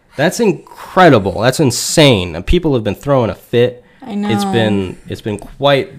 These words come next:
Speaker 1: I
Speaker 2: I've
Speaker 1: mean,
Speaker 2: been, I've been hearing so many people complain about it, but, like,
Speaker 1: <laughs> how do you, how do you, how? How do you compl-, how do you successfully and rightfully complain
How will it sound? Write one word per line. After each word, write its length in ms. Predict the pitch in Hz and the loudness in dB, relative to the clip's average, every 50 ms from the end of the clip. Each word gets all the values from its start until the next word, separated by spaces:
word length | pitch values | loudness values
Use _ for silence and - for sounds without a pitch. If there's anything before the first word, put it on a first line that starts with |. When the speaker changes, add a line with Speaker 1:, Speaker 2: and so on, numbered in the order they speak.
| - - | -16 -6
Speaker 1:
I 60 | - 113 | -2 0
Speaker 2:
I've 60 | 117 | 2
Speaker 1:
mean, 340 | 113 110 107 - - - - | 2 4 4 2 0 -2 -6
Speaker 2:
been, 180 | - - 214 | -12 -8 -6
I've 60 | 226 | -4
been 120 | 220 226 214 | -4 -4 -4
hearing 260 | 220 214 208 202 196 | -4 -6 -6 -8 -8
so 220 | - - - 208 196 | -8 -8 -8 -6 -8
many 120 | 202 202 | -8 -8
people 220 | 202 196 185 180 190 | -8 -10 -12 -12 -14
complain 420 | 196 190 180 - 196 190 185 185 | -14 -14 -12 -10 -10 -10 -10 -10
about 280 | 185 185 185 185 185 185 | -10 -10 -10 -10 -8 -8
it, 140 | 185 180 185 | -10 -10 -10
but, 100 | 185 180 | -10 -10
like, 360 | 180 185 185 180 - - _ _ _ _ _ _ _ _ _ _ _ _ _ _ _ _ _ _ _ _ _ _ _ _ _ _ _ _ _ _ _ _ _ _ - - - _ _ _ _ _ _ _ _ _ _ _ _ _ _ _ _ _ _ _ _ _ _ _ _ _ _ _ _ _ | -10 -10 -12 -14 -16 -20 _ _ _ _ _ _ _ _ _ _ _ _ _ _ _ _ _ _ _ _ _ _ _ _ _ _ _ _ _ _ _ _ _ _ -20 -20 -20 _ _ _ _ _ _ _ _ _ _ _ _ _ _ _ _ _ _ _ _ _ _ _ _ _ _ _ _ _
Speaker 1:
<laughs> 640 | 95 - - - - - - 185 - - - - - | -6 -6 -6 -10 -16 -8 -6 -4 -4 -4 -6 -10 -4
how 220 | - - 151 165 | 2 2 4 4
do 100 | 165 160 | 4 0
you, 80 | 160 170 - - - - | -4 -6 -10 -16 -18 -14
how 200 | - - 160 190 | -8 -6 -4 -2
do 60 | 196 | -2
you, 200 | 196 175 170 160 | 0 0 0 0
how? 420 | 127 - - - 196 156 101 95 - | 0 0 0 2 4 4 2 0 -4
How 220 | 117 - - 143 | -8 -4 -2 -2
do 60 | 160 | 0
you 120 | 185 190 180 | 0 -2 -2
compl-, 320 | - 175 151 143 - - | 0 -2 2 2 2 2
how 160 | 117 143 165 | 2 0 0
do 60 | 196 | 0
you 120 | 214 208 196 | -2 -6 -8
successfully 960 | - - - 165 - - - - 151 143 139 - - - - 156 143 139 123 | -8 -8 -10 -10 -8 -8 -6 -4 -6 -6 -6 -8 -12 -10 -8 -8 -6 -4 -4
and 160 | 120 107 101 | -4 -4 -2
rightfully 480 | 101 110 127 - - - 143 131 127 127 | -2 -2 -2 -2 -6 -8 -6 -4 -4 -4
complain 640 | - 120 113 113 117 - 113 113 117 113 104 101 | -6 -8 -8 -8 -6 -4 -4 -2 -2 -2 -4 -6